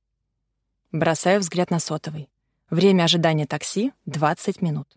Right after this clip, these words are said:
Двадцать минут в обществе мамы бывшего? Заднее стекло опускается, в окне появляется физиономия Матвея. «Диана Романовна, вас подвезти?» —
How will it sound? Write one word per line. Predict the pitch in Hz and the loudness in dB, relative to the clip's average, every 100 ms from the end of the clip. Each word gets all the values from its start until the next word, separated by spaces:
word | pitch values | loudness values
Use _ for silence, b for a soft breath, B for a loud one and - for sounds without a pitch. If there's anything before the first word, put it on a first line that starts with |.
| _ _ _ _ _ _ - | _ _ _ _ _ _ -10
Двадцать | 147 156 180 - 151 | -6 -2 -2 -2 -4
минут | 160 180 175 | -2 -2 -4
в | 147 | -4
обществе | 170 - - 156 | -4 -2 -6 -6
мамы | 147 147 175 147 | -4 0 0 -2
бывшего? | 139 170 - - 247 156 _ _ _ _ _ _ _ _ _ _ _ _ - | -2 -2 -2 -4 -6 -10 _ _ _ _ _ _ _ _ _ _ _ _ -6
Заднее | 151 180 233 247 | 0 2 2 2
стекло | 214 180 - 165 | 0 -4 -2 -4
опускается, | - - - 165 - 240 247 - _ 202 | -2 -6 -4 -6 -6 -8 -8 -12 _ -6
в | |
окне | 214 - 294 | -6 -6 -8
появляется | 277 247 214 233 240 | -4 0 0 0 -4
физиономия | - 165 151 151 156 175 170 | -4 0 0 0 0 2 0
Матвея. | 160 151 139 143 - _ _ _ _ _ _ _ | -2 -4 -8 -8 -14 _ _ _ _ _ _ _
«Диана | 160 208 254 160 | 2 4 4 4
Романовна, | 165 190 151 170 151 - | 2 2 2 -2 -6 -2
вас | 165 - | -2 0
подвезти?» — | 202 185 226 - 294 | 0 0 0 0 -4